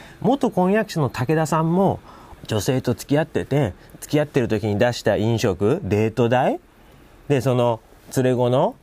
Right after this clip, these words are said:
なんか、お小遣い、アナウンス学校に行くっていうから、その、なんか、学費とか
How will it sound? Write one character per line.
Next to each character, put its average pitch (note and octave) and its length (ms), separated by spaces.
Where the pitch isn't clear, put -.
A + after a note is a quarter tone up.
な A#2+ 100
ん A2+ 60
か、 F#2+ 180
お A2 80
小 A#2+ 220
遣 A#2+ 280
い、 D4+ 60
ア A2 120
ナ B2 140
ウ B2+ 60
ン A#2+ 60
ス B2+ 140
学 B2+ 180
校 B2 160
に G#2 100
行 F#2+ 60
く C3+ 80
っ - 20
て - 160
い G#2 40
う G2 40
か G2+ 120
ら、 F#2+ 80
そ B2+ 100
の、 A#2+ 100
な A#2+ 100
ん - 20
か、 G2+ 100
学 G#2 280
費 - 120
と B2 120
か C3+ 220